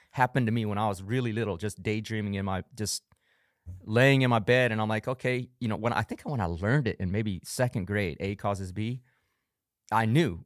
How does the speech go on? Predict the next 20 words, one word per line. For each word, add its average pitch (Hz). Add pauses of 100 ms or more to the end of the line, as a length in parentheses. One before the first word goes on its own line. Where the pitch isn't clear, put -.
instinctively 113
that's 98
the 110
way 104
the 98
world 98
works. - (760)
Causality. 110
If 107
you 107
do 117
A, 147 (180)
B 117
is 110
gonna 107
happen. 98
And 104
so 120
what 175
is 156